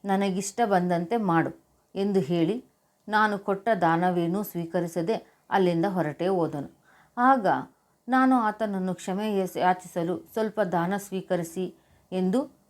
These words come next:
ನುಡಿದೆನು. ಹೀಗೆ ನಾನು ಕೆಲವು ಕಾಲ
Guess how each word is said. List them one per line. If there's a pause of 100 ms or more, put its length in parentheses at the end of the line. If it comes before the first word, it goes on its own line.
(160)
ನುಡಿದೆನು. (400)
ಹೀಗೆ
ನಾನು
ಕೆಲವು
ಕಾಲ